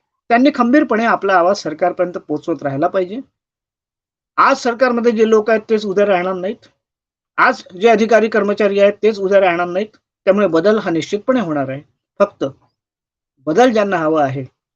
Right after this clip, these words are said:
त्यांनी बदल हा इष्ट दिशेने का आणि कसा हवा आहे, याचा सल्ला सरकारला हवा असो नसो देत राहायला पाहिजे.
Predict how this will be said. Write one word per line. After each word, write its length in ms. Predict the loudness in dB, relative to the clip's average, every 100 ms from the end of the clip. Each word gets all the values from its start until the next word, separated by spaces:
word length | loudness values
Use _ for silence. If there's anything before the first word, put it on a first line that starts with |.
| _
त्यांनी 240 | 2 2 0
बदल 360 | 2 2 2 0
हा 160 | -2 -2
इष्ट 240 | -4 -2
दिशेने 400 | 0 0 -2 -4
का 180 | -4 -2
आणि 180 | 0 -2
कसा 300 | -2 -2 -2 -2 -4
हवा 280 | 2 4 4
आहे, 260 | 0 -6 -14 _ _ _ _ _ 0
याचा 340 | 2 4 2
सल्ला 400 | 2 0 4 4
सरकारला 500 | 2 0 0 0 0
हवा 280 | 0 2 2
असो 180 | 2 0
नसो 260 | -2 0 -2
देत 260 | -2 -2
राहायला 260 | -2 -4 -6
पाहिजे. 360 | -8 -14 -16